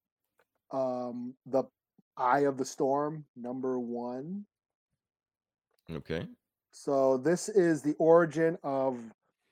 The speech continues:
Speaker 1: Markion, Markion, Markion Ro-, I don't know how to pronounce it, so I've only
Speaker 2: Marchion.
Speaker 1: Yeah, I,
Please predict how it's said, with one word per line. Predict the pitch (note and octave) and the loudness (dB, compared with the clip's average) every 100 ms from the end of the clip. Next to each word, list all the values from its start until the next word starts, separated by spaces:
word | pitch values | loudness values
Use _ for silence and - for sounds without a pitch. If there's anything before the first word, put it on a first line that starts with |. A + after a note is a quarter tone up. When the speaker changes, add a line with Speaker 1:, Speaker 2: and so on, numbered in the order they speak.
| _ _ B2 | _ _ -14
Speaker 1:
Markion, | A#2+ A#2+ C3+ D#3 - - G3+ G#3 G3+ G#3 A3 F#3+ A#2+ | -10 -6 -2 -4 -6 -8 -2 0 0 0 -2 -6 -6
Markion, | B2+ E3 - G#3+ A#3+ B3 - | -6 -6 -6 -8 -6 -8 -8
Markion | C3 D#3 F3+ F#3 F3+ E3+ | -8 -8 -6 -6 -6 -6
Ro-, | E3+ - | -6 -2
I | |
don't | G#3+ E4 | 0 2
know | |
how | D4 | 2
to | A3 | 2
pronounce | G3 F3 C#3+ - | 0 -2 -2 -8
it, | - | -20
so | _ G#2 F#2 - - - D#3 D#3+ | _ -20 -20 -20 -20 -14 -2 4
I've | G3+ | 6
only | A#3+ G#3+ | 6 4
Speaker 2:
Marchion. | A#1 G#1 - _ _ - | -2 -14 -20 _ _ -4
Speaker 1:
Yeah, | D#3+ C3 A3 - | 0 0 -4 2
I, | F4 | 6